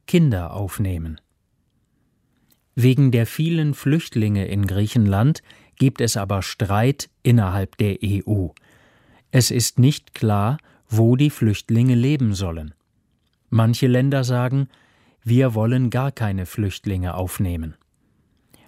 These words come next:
Deutschland hatte gesagt, „Wir nehmen nur Flüchtlinge auf, wenn auch andere Länder das tun.“ Jetzt haben sieben Länder gesagt, „Wir helfen einigen Flüchtlingen,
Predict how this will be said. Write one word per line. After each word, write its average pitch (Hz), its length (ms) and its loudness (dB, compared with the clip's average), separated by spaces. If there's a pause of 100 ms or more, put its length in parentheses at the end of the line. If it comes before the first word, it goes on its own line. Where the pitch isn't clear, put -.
(120)
Deutschland 120 600 2
hatte 135 240 -2
gesagt, 127 560 -2 (420)
„Wir 127 340 2
nehmen 127 460 4
nur 127 240 2
Flüchtlinge 107 760 -2
auf, 98 360 -6 (300)
wenn 110 280 2
auch - 360 -6
andere 131 360 2
Länder 90 400 -4
das 85 280 -6
tun.“ 85 340 -6 (1040)
Jetzt - 420 0
haben 123 320 2
sieben 139 360 0
Länder 117 400 0
gesagt, 104 600 -4 (520)
„Wir 127 280 4
helfen 135 600 0
einigen 104 540 -2
Flüchtlingen, 90 720 -4